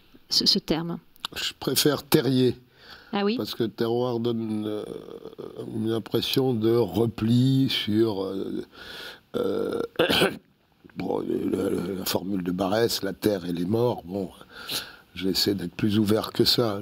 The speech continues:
Speaker 2: Je suis pas un écrivain de terroir, je suis plutôt un écrivain provincialiste. J'ai cette, ben, vous savez, euh, Paris, euh, est peuplé de provinciaux qui, euh,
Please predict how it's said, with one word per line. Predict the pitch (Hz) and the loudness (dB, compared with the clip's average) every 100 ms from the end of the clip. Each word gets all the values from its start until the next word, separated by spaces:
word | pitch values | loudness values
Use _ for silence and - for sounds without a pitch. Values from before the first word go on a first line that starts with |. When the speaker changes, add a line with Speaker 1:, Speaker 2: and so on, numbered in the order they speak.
| 107 | -8
Speaker 2:
Je | 92 98 98 101 | -6 -4 -2 -4
suis | - - 131 | -4 -2 0
pas | 123 | 0
un | 123 | 0
écrivain | 113 120 113 | 0 0 0
de | 110 | 2
terroir, | 113 135 147 | 2 4 2
je | |
suis | 120 | 0
plutôt | 113 135 | 0 0
un | 120 | 0
écrivain | 113 - 110 123 127 - - - | 0 0 2 2 -2 -10 -14 -2
provincialiste. | - 127 127 - 131 123 117 - - | 0 0 -2 0 2 2 0 0 0
J'ai | 110 | 0
cette, | 101 - 98 - | 2 2 0 2
ben, | 117 | 2
vous | 110 | 2
savez, | 107 113 139 - - - - | 2 4 2 0 -12 -14 -6
euh, | 104 107 110 113 113 _ _ - _ | -4 -2 -2 -6 -10 _ _ -20 _
Paris, | - 113 104 131 139 135 | -2 -2 0 2 4 4
euh, | 110 104 101 | 2 2 -2
est | 101 | -2
peuplé | 95 120 104 107 120 143 123 | 0 0 2 2 4 4 4
de | 101 113 | 2 0
provinciaux | 120 - 101 101 92 - 110 123 - | 0 -2 0 0 2 4 4 4 0
qui, | - 101 117 95 98 - - - - - | -2 0 0 0 -4 -10 -10 -10 -10 -14
euh, | - | -8